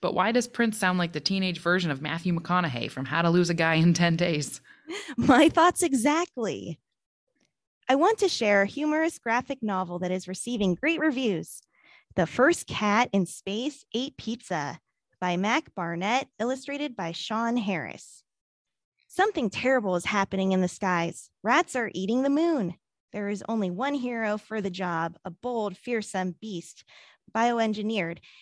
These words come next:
Speaker 2: in a secret lab, and that hero is a cat.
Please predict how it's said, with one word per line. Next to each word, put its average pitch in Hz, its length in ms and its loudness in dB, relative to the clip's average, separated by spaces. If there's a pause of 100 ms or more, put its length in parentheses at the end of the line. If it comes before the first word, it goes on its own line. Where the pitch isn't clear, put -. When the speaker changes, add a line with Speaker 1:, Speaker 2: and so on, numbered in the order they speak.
(320)
Speaker 2:
in 208 160 0
a 175 60 -2
secret 254 460 -4
lab, 175 380 2 (420)
and 196 180 4
that 170 180 2
hero 175 460 -6
is 180 840 -2 (500)
a 392 120 4
cat. 320 360 6